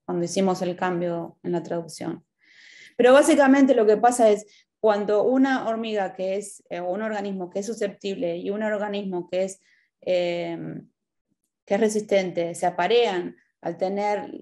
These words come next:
la siguiente generación, o sea, la cría de la siguiente generación, la mitad va a ser susceptible y la mitad va a ser,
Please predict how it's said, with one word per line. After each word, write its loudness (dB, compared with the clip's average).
la -8
siguiente -2
generación, -2
o -4
sea, -6
la -8
cría -4
de -12
la -8
siguiente -4
generación, -6
la -2
mitad 0
va 2
a -2
ser -6
susceptible -4
y 0
la 0
mitad -2
va 0
a -6
ser, -6